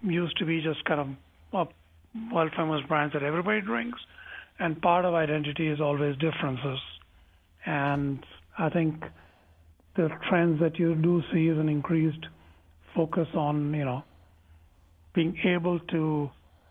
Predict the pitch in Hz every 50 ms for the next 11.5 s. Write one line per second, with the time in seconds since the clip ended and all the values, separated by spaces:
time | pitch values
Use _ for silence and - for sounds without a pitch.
0 | _ _ _ - _ _ _ - - - - - 175 160 151 151 151 139 135 -
1 | - - - - - - - 214 214 175 143 160 165 160 160 160 160 - - -
2 | 165 151 139 135 131 131 - - - - - - - - - - - _ _ _
3 | _ _ _ _ - 208 160 143 - - - - - - - - - - - -
4 | - - _ _ _ - - - _ _ _ _ _ - 202 156 135 131 - 170
5 | 147 143 139 - - 156 147 135 - 139 139 135 135 131 - - - - - _
6 | _ _ _ _ _ _ _ _ - - - _ - 202 - - - 269 185 156
7 | 147 139 127 - - - - - - 180 151 151 - 143 139 131 147 156 147 139
8 | 139 143 151 - - - - - - - - - - 226 - - 226 233 254 254
9 | 214 - - 226 196 170 160 165 160 165 175 156 156 151 139 - - - _ _
10 | - 160 151 151 147 143 160 156 151 147 151 147 - 160 143 - - 196 165 151
11 | 147 147 147 147 147 143 139 143 139